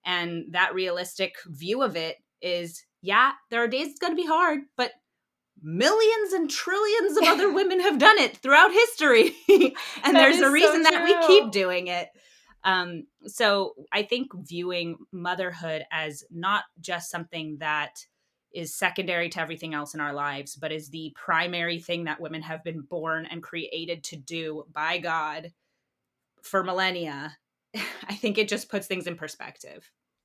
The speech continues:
Speaker 2: Yeah. Wow, that's so true. I just, it just has happened so fast. You know, motherhood used to just be expected almost and, you know, common. And I, granted, I don't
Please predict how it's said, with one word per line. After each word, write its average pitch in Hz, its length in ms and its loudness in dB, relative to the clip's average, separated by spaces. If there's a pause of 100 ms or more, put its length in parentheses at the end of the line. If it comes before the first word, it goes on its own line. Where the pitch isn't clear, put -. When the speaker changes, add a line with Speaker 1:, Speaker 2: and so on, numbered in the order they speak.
(200)
Speaker 2:
Yeah. 196 360 -4 (120)
Wow, 202 260 2
that's 233 300 2
so 233 180 -2
true. 196 340 -4 (360)
I 285 120 2
just, - 240 -6 (200)
it 269 160 -2
just 359 240 -6
has 349 140 -4
happened 214 540 -2
so 214 240 -2
fast. 208 500 -2
You 240 80 -8
know, 226 120 -2
motherhood 226 440 -2
used 214 220 -10
to 233 80 -14
just 214 260 -14
be 220 200 -8
expected 240 840 -2
almost 190 520 -2
and, 202 200 -10
you 202 60 -10
know, 185 340 -4 (480)
common. 240 400 2
And 247 220 0
I, 254 360 0 (120)
granted, 254 360 -2
I 262 120 2
don't 247 240 -2